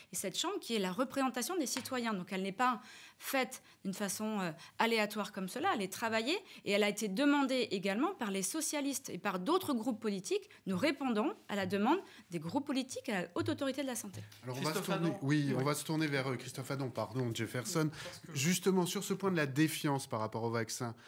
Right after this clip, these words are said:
Speaker 2: si on remonte un peu en arrière, c'est un peu caricatural, mais il y a six mois, les Français étaient prêts à s'abandonner à l'hydroxychloroquine. Aujourd'hui, on est, euh,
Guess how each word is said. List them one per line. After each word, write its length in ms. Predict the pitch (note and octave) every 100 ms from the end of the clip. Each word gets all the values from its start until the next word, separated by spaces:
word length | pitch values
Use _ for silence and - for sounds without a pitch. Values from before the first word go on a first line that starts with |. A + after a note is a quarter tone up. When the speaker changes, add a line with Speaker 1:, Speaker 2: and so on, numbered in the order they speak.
| -
Speaker 2:
si 200 | - - E3
on 180 | D#3+
remonte 320 | D3+ E3 E3+ D#3+
un 100 | C#3+
peu 100 | D3
en 140 | C#3
arrière, 460 | C3 C3+ D3+ G3 G3
c'est 180 | B2
un 60 | A#2+
peu 100 | C3
caricatural, 600 | B2+ B2+ B2+ C#3+ - G3
mais 100 | D#3
il 20 | C#3+
y 20 |
a 40 |
six 160 | C#3+ D#3+
mois, 140 | E3+
les 120 | F3
Français 440 | D3+ C#3+ C3+ E3+ F#3 - - -
étaient 260 | C3+ D3
prêts 320 | C#3 - E3
à 100 | C#3+
s'abandonner 540 | C#3 D3 C#3+ C#3+ C#3+ D#3
à 80 | C#3+
l'hydroxychloroquine. 1120 | C#3 C3 C3 - C#3 C3+ A#2+ A#2 - A2+ A2+ - -
Aujourd'hui, 600 | D3+ E3+ F3 E3 F3+ G#3 G#3
on 220 | D3 D3+
est, 220 | D#3 D#3
euh, 460 | C#3+ C#3 B2+ B2 A#2+